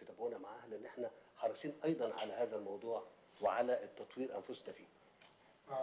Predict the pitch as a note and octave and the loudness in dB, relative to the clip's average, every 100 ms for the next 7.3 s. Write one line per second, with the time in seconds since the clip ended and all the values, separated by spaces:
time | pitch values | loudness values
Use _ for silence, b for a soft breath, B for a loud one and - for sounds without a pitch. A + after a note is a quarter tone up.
0 | B2+ - - - - C#3 C#3 - B2+ D3+ | 0 -4 -8 -14 -10 -8 -8 -6 -6 -2
1 | F3+ - D#3 - E3 D3 C#3 B2+ B2 B2 | -4 -2 -4 -4 -8 -6 -4 -4 0 2
2 | C3+ B2+ A#2 - B2+ B2+ - D#3+ D#3 - | 2 0 -6 0 0 0 -4 -2 -2 -6
3 | C3+ C#3 C#3 C#3 - G#2+ - C3+ C3+ C3 | -10 -10 -8 -8 -8 -10 -10 -8 -6 -6
4 | - A#2+ A#2+ A#2 A2+ B2 B2+ A#2+ B2 A#2 | -2 0 0 -2 -6 -6 -6 -6 -12 -12
5 | A#2 - G#2+ A2+ A#2 - B2 A#2 - - | -12 -16 -12 -8 -8 -6 -8 -8 -14 -14
6 | C3+ C3+ A2+ A#2+ A2+ A2 A2 - - A#2 | -10 -8 -8 -8 -8 -8 -12 -14 -10 -6
7 | A#2 A#2+ | -6 -8